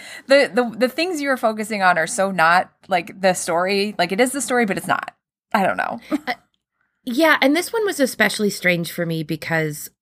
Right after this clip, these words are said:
Speaker 2: I, I kind of had a roller coaster experience with this book where it just felt really kind of scattershot to me.
Speaker 1: Mm-hmm.
Speaker 2: And there were things about it that I really, really loved, and other things where I was just kind of baffled, and other stuff where I was just, like, kind of bored. I, like,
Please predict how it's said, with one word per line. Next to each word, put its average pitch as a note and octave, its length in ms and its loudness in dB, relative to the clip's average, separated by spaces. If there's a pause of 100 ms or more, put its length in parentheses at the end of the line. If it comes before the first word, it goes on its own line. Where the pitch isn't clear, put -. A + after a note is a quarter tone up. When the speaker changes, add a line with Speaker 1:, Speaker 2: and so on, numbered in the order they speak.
Speaker 2:
I, - 100 -10 (120)
I B3+ 400 2
kind F#4+ 180 0
of F4+ 80 -4
had A3+ 160 4
a D#3+ 40 2
roller D#3 320 2
coaster D#3 380 -4
experience D#3 720 -2
with G3 140 -6
this G3+ 180 -4
book - 320 -4 (400)
where B3 160 6
it - 100 0
just B3+ 240 0
felt F4+ 220 -2
really G3+ 240 2
kind F3 260 2
of D3 60 -2
scattershot D3+ 760 0
to - 120 -8
me. F#3 120 4
Speaker 1:
Mm-hmm. F3+ 140 -4
Speaker 2:
And F#3+ 120 2
there G3+ 100 2
were G3 100 0
things C4+ 280 0
about F#3 260 4
it F#3 100 -2
that E3+ 100 -6
I D#3 100 -4 (200)
really, C#4 340 -2
really A3+ 260 2
loved, F3 400 0 (460)
and G#3+ 240 2
other A3 220 4
things A3 340 -2
where F#3+ 140 2
I F3 80 4
was E3 120 -2
just F#3 220 -4
kind E3+ 160 0
of D3 100 -6
baffled, G#3 680 0 (420)
and G#3 160 4
other G#3 220 2
stuff A#3+ 320 -4
where G3 100 4
I F3 60 4
was D#3 100 -4
just, D#3+ 160 -8
like, - 300 -6 (100)
kind F3+ 220 2
of C3+ 160 -6
bored. A3+ 580 2
I, A3 180 2
like, A3 260 0